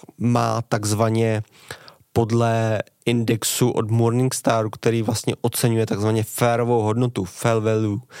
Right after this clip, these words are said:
tak ty large capy, americké large capy jsou takzvaně overvalue, takže jsou předražené někde o šest a půl až sedm procent.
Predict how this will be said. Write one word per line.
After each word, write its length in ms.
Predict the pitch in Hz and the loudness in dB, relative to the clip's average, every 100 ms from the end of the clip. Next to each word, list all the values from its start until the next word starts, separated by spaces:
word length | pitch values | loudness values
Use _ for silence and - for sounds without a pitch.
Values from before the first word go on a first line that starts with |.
| - - | -20 -8
tak 180 | - 110 | -6 -4
ty 240 | - 117 | 0 0
large 480 | 110 107 113 113 - - | 0 0 0 -2 -4 -2
capy, 420 | 123 - 101 92 - _ | -2 0 -2 -4 -12 _
americké 580 | - 123 120 113 - 120 | -2 0 0 -4 -2 0
large 300 | 113 110 - - | 0 -2 -4 -4
capy 260 | 117 104 | -4 -4
jsou 380 | 98 117 110 110 - - - _ | -4 -2 -2 -4 -12 -20 -20 _
takzvaně 760 | 113 110 110 117 113 113 110 104 _ - - _ _ _ _ _ _ _ | -4 -2 0 0 2 0 0 -4 _ -20 -20 _ _ _ _ _ _ _
overvalue, 600 | 147 135 143 117 107 101 | 2 4 2 2 0 0
takže 280 | 95 101 107 | -2 -4 -2
jsou 160 | - 117 | -2 -2
předražené 840 | - 123 117 120 117 117 110 104 | -2 0 2 0 0 0 0 0
někde 280 | 107 107 110 | -2 0 -2
o 120 | - | -2
šest 320 | 104 - 113 - | -4 -2 -4 -2
a 100 | 123 | -4
půl 300 | - 117 113 | -2 -2 0
až 120 | 110 | -2
sedm 300 | - 117 113 | -2 0 0
procent. 600 | - 107 98 - 80 - | -2 -4 -4 -6 -8 -12